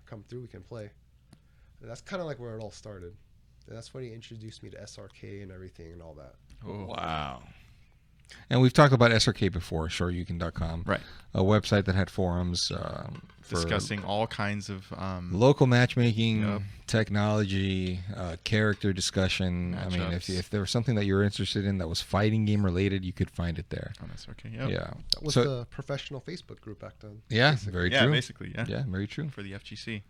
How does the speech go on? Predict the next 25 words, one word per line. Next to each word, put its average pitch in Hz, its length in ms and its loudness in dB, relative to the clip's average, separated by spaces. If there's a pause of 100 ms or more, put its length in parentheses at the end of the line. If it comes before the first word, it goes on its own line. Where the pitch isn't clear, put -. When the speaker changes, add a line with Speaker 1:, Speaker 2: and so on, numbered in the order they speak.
(120)
Speaker 3:
So - 140 2
you 135 140 6
got 165 120 10
introduced 139 380 0
to 95 100 -4
S - 120 -4
R 90 100 0
K. - 200 -8 (100)
So 101 160 -2
then 110 180 0
what 101 100 2
happened? 80 280 -2 (1400)
Speaker 1:
I 156 40 -18
mean, 151 120 -10
I'm 156 100 -10
still 208 200 -4
in 202 60 -2
a 151 40 -4
small 147 300 -8
bubble. 117 280 -8
We're 123 120 -8
in 117 100 -10
Bakersfield, 98 520 -14
you 87 80 -14
know? 95 160 -18